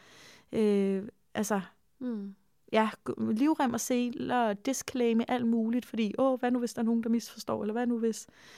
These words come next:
Speaker 1: øhm, så der er, der er sådan en, du er nødt til at tage dit ansvar på dig, selvom det højst sandsynligt er mega, jeg ved ikke, om jeg skal sige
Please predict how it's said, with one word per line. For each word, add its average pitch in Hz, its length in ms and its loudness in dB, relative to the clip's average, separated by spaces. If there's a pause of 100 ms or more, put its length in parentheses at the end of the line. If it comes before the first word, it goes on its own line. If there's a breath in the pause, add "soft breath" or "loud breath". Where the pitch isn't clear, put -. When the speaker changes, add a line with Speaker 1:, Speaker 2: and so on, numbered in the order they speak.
(320 loud breath)
Speaker 1:
øhm, 208 460 2 (1080)
så - 140 0
der 247 100 2
er, - 100 0
der 269 120 0
er 277 140 2
sådan 302 200 -2
en, 254 40 -2
du 269 120 0
er 247 40 6
nødt 240 220 4
til - 120 -4
at 269 60 0
tage 247 160 0
dit 208 120 -4
ansvar 240 380 -2
på - 200 -4
dig, 240 140 -4
selvom 233 240 -2
det 226 100 -4
højst - 240 -8
sandsynligt 240 460 -4
er 220 60 -2
mega, 214 340 0 (2250)
jeg 214 120 -6
ved 226 80 2
ikke, 220 80 2
om 208 40 4
jeg 190 60 0
skal - 140 -10
sige - 220 -8